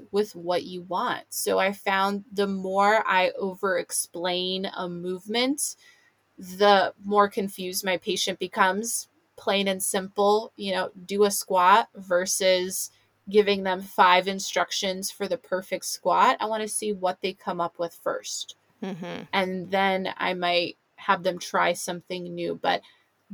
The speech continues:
Speaker 1: be direct, be succinct, and ask your follow-ups so that when you leave the exam, you know why they stopped something. I think that's what you were really explaining well there, Sammy, is that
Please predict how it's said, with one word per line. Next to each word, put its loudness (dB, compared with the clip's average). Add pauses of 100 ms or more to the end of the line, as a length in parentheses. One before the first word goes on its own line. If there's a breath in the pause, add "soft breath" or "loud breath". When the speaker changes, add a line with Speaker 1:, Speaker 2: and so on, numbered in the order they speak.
(100)
Speaker 1:
be 2
direct, 0 (300)
be 0
succinct, -4 (100)
and -8
ask -2
your -8
follow-ups 2 (320 soft breath)
so 6
that 4 (160)
when -6
you -8
leave -2
the -2
exam, -4
you -8
know 0 (220)
why 2
they -2
stopped 0
something. -10
I -10
think -8
that's -2
what -2
you -12
were -2
really -4
explaining -6
well 4
there, -2
Sammy, -6
is -8
that 2